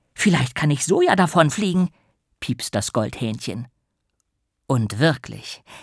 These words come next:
in diesem Moment erfasst es eine Windböe und packt es und hebt es hoch, nach ganz weit oben, vorbei an den Kuschelkiefern und durch den Stadtpark, immer weiter bis zur großen Straße.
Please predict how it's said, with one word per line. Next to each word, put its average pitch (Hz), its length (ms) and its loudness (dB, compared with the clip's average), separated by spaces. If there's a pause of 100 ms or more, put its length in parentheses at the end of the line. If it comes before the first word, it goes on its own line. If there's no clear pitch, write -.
(160)
in 139 220 2
diesem 233 340 2
Moment 185 540 0
erfasst - 480 -6
es 170 140 -4
eine 139 260 0
Windböe 143 560 0
und 127 300 -6
packt - 340 -12
es 277 240 -2 (240)
und 160 240 0
hebt 180 260 -2
es - 200 -2
hoch, - 260 -10 (220)
nach 123 240 -4
ganz 175 320 0
weit 143 200 0
oben, - 380 -2 (340)
vorbei 123 400 0
an 139 120 -2
den 131 160 0
Kuschelkiefern 170 760 -2 (260)
und 127 280 -4
durch 151 300 -2
den 139 200 -2
Stadtpark, - 640 -8 (380)
immer 220 280 0
weiter 165 360 -4
bis - 340 -6
zur 131 240 -2
großen 147 480 -2
Straße. 143 600 -6